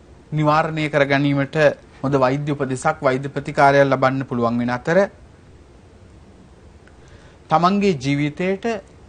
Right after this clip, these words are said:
අලුත් අත්දැකීම්, අලුත් වඩු බාහිරාදී, අලුත් දේවල් එකතු කර ගැනීමට අවස්ථාවක් ලැබෙනවා. ඒ වගේම තමයි මිතුරින් උපත ලැබූ ඔබට මේ සතිය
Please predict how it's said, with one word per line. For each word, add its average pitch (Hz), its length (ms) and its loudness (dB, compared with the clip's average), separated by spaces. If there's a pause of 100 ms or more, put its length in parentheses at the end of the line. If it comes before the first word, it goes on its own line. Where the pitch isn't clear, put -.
(200)
අලුත් 151 340 -2
අත්දැකීම්, 135 640 -2 (920)
අලුත් 160 300 0 (680)
වඩු 127 240 -2
බාහිරාදී, 170 760 0 (320)
අලුත් 175 300 0 (240)
දේවල් 147 400 2 (100)
එකතු 185 320 -4
කර 156 160 2
ගැනීමට 131 400 0
අවස්ථාවක් 117 640 -2
ලැබෙනවා. 95 320 -6 (1700)
ඒ 151 80 4
වගේම 143 360 6
තමයි 147 540 -2 (1000)
මිතුරින් 170 440 2 (560)
උපත 147 240 -4
ලැබූ 147 340 4
ඔබට 143 260 0 (260)
මේ 135 200 0
සතිය 165 420 0